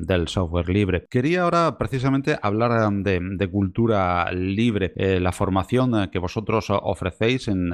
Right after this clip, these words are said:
en cultura libre, ¿cómo se organiza, cómo se instrumenta en Radios Libres?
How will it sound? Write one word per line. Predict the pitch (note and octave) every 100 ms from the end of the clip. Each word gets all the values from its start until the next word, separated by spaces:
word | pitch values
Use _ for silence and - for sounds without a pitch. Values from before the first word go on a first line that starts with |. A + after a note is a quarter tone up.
| -
en | G2
cultura | F#2 G2+ F#2 - A#2 A2 G2+ -
libre, | G2+ A2 B2+ C#3 D3
¿cómo | - D3+ C#3
se | - G#2
organiza, | F#2 F#2 E2 F2
cómo | F#2 G#2+
se | - G2+
instrumenta | F2 G2+ F2+ E2 F2
en | F2 F2
Radios | F#2 F2+ E2+
Libres? | E2+ F#2 -